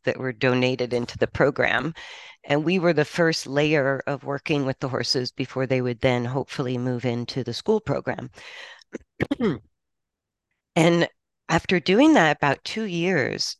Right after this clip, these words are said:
I started noticing every single horse that was labeled as difficult had a hard to diagnose, not easy to find level of pain or discomfort or problem.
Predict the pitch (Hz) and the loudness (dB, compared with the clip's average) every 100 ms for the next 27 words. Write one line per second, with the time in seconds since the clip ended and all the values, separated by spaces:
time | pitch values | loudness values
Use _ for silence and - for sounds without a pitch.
0 | - 156 - - 180 175 139 147 170 170 | -6 -6 -4 0 0 0 0 0 0 -2
1 | - 104 - - - - _ _ _ 180 | -6 -6 -8 -12 -20 -20 _ _ _ 0
2 | 180 185 202 190 - - 180 180 180 160 | 0 -2 -2 -2 -4 -2 0 0 0 -2
3 | 147 147 143 - - 143 - 135 139 139 | -2 -2 -2 -2 -4 -4 -4 -6 -4 -4
4 | 143 139 131 120 - 208 202 - - - | -2 -2 -4 -6 -4 -4 -4 -6 -6 -6
5 | - - _ _ _ _ _ _ _ 156 | -8 -14 _ _ _ _ _ _ _ -2
6 | 165 160 156 - - 160 151 147 147 151 | 2 4 2 0 -2 0 0 0 -2 -4
7 | 147 _ _ _ _ _ _ - - 190 | -8 _ _ _ _ _ _ -12 -2 0
8 | 202 185 214 175 170 165 160 160 151 151 | 0 -2 -2 2 2 2 0 -2 0 0
9 | 151 - - - - - _ _ _ _ | -2 -4 -6 -6 -10 -16 _ _ _ _
10 | 147 165 185 185 175 - 170 160 - 156 | 0 2 2 2 -2 -2 -4 -4 -2 0
11 | 147 147 143 143 139 139 - _ _ _ | 2 2 0 -2 -4 -8 -16 _ _ _
12 | _ _ _ - 147 160 170 160 147 - | _ _ _ -4 0 2 2 2 0 -6
13 | - 160 160 165 160 147 135 147 139 - | -6 -2 0 0 -2 -6 -4 -6 -6 -8
14 | - 165 - 160 156 - - 135 - - | -6 -6 -4 -4 -4 -4 -6 -6 -8 -12
15 | 143 180 - - - - 151 | -6 -4 -4 -4 -6 -8 -12